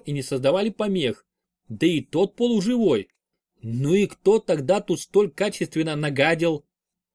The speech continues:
Я взял автомат на изготовку и, стараясь ступать как можно тише,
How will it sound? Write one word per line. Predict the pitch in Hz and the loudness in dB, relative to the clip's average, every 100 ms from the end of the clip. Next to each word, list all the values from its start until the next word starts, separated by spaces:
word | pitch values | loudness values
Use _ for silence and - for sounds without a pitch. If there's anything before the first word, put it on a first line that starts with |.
| _ | _
Я | 110 160 240 | -4 -2 0
взял | 131 135 123 | 0 0 0
автомат | - 123 117 - | -2 -4 -4 -4
на | 117 | -6
изготовку | 104 117 - 208 - - | -4 -4 2 2 0 -4
и, | 139 202 233 233 - _ _ | -4 -2 -2 -2 -10 _ _
стараясь | _ 120 143 160 | _ -8 -4 -4
ступать | - 135 131 156 - | -4 -4 -2 -4 -2
как | 120 | -6
можно | 143 160 127 127 | -2 -2 0 -4
тише, | - 226 220 123 95 | 0 -2 0 -4 -6